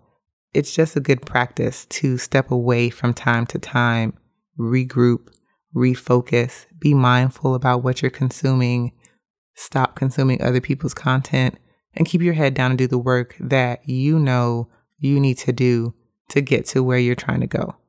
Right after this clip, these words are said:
So I hope this was helpful for you. If it was, hit me up,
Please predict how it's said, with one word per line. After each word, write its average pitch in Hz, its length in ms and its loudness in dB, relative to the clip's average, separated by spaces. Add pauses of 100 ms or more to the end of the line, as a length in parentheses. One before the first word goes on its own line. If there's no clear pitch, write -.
(640)
So 165 140 -2
I 170 100 4
hope 185 160 2
this 160 160 0
was 143 100 -2
helpful 131 320 0
for - 160 -6
you. 127 300 0 (400)
If 190 200 0
it 175 140 0
was, 180 600 2 (300)
hit - 260 -2
me 196 180 2
up, 196 260 -4